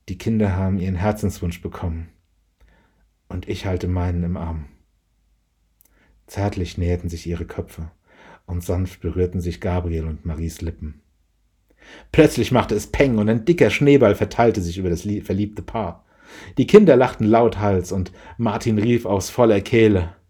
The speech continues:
"Knutschen könnt ihr später auch noch! Schneeballschlacht!" Dies ließen sich die Eltern nicht zweimal sagen und die Familie schleuderte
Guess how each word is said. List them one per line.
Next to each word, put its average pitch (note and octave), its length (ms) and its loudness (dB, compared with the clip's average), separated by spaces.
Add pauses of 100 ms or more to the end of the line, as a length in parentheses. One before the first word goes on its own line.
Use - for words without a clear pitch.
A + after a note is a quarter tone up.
(580)
"Knutschen C4+ 420 6
könnt C4 220 6
ihr A#3 80 6
später A#3+ 440 6
auch A3 120 2
noch! D#3 320 6 (420)
Schneeballschlacht!" C#4+ 1040 6 (1040)
Dies G2+ 160 2
ließen A#2 240 2
sich G2+ 140 -2
die G#2+ 80 4
Eltern G#2 260 2
nicht F#2+ 160 0
zweimal G#2 340 4
sagen F#2 380 2
und F2 120 -4
die G2 40 -6
Familie G2 400 0
schleuderte F#2 560 -2